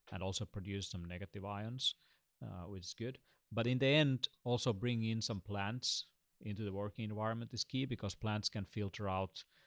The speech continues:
volatile organic compounds that are secreted by paints and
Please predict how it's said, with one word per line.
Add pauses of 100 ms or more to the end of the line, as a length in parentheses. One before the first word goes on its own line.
(160)
volatile
organic
compounds
that
are
secreted
by (300)
paints
and